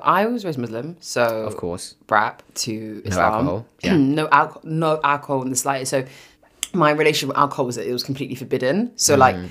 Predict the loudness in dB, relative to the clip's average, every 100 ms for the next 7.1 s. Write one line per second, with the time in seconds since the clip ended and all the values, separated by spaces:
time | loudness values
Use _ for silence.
0 | -14 -8 2 2 2 -2 -2 -2 -2 -8
1 | -8 -6 -2 -2 -2 -2 2 4 2 0
2 | -4 0 2 2 -2 -6 -4 -2 2 4
3 | 2 0 2 2 2 -2 -2 -4 2 2
4 | 2 -2 -2 -2 -4 -8 -8 -6 -6 -2
5 | -2 0 -2 -4 -8 -12 -10 -10 -4 0
6 | 0 0 -4 -4 -4 -8 -8 -2 0 0
7 | -6